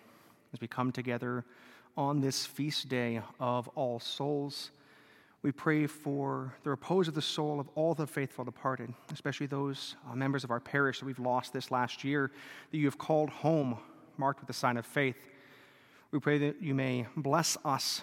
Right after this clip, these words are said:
this evening, that you may help us grow deeper in our faith, seek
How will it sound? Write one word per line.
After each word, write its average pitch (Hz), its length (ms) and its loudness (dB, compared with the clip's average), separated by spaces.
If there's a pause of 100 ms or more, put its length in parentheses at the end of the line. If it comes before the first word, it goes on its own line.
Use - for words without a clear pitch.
this 151 200 -2
evening, 143 420 0 (120)
that 151 120 -8
you 139 60 0
may 139 80 2
help 160 260 0
us 143 340 0 (540)
grow 156 220 6
deeper 160 400 2
in 156 60 2
our 127 120 4
faith, 135 480 -4 (200)
seek - 420 -2